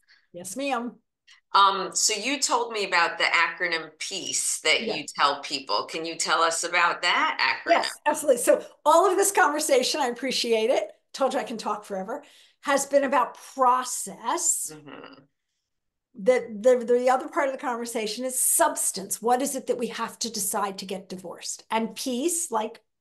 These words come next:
Speaker 1: give peace a chance, right,
Speaker 2: Mm-hmm.
Speaker 1: is the acronym to work our way through it. So P is for a parenting plan if you have kids under eighteen.
Speaker 2: Mm-hmm.
Speaker 1: And we don't use the words custody and visitation. It's where the kid's gonna be when.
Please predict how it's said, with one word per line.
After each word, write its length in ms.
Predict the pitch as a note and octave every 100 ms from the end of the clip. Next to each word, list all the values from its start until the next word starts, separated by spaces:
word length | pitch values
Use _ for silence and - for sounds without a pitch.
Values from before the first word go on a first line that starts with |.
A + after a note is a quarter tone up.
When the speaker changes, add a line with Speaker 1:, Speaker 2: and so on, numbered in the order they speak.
| -
Speaker 1:
give 160 | F#3+
peace 240 | F#3+ C#4 -
a 60 |
chance, 420 | D#4 A#3 A#3 A#3 -
right, 200 | G3+ -
Speaker 2:
Mm-hmm. 440 | - - A3 F#3+
Speaker 1:
is 220 | D#4 C#4
the 180 | - D4+
acronym 540 | A3+ C#4 C#4 D4 C4 B3+
to 100 | C#4
work 240 | A3+ A3+
our 100 | G3+
way 160 | G3 F#3+
through 180 | F#3
it. 140 | F3+ -
So 120 | A#3
P 300 | A3+ - C4+
is 140 | C#4
for 120 | - D#4+
a 100 | D#4
parenting 560 | - C4 A3 G3 G3+
plan 360 | G3 F#3+ F#3+ A3
if 100 | G3+
you 80 | G#3
have 180 | G3+ G3
kids 300 | G#3 F#3+ G3+
under 260 | G#3+ A#3
eighteen. 720 | A#3+ C#4 - G3+ F#3 G3+ F4 - - - -
Speaker 2:
Mm-hmm. 60 | B2 A3+
Speaker 1:
And 320 | A3+ A3 G#3
we 100 | A3+
don't 180 | A3 A3+
use 140 | B3
the 80 | C4
words 180 | A#3+ A#3
custody 280 | A3+ -
and 100 | A#3+
visitation. 600 | B3 B3 A#3 F#3 F#3+ F#3+ F#3+
It's 340 | G3+ F#3+ - - _
where 400 | G3 F#3 A3+ B3+
the 80 | B3+
kid's 320 | B3 B3 F#3
gonna 220 | - A3
be 200 | F#3+ G#3
when. 500 | F#3 G#3 B3+ D4 D4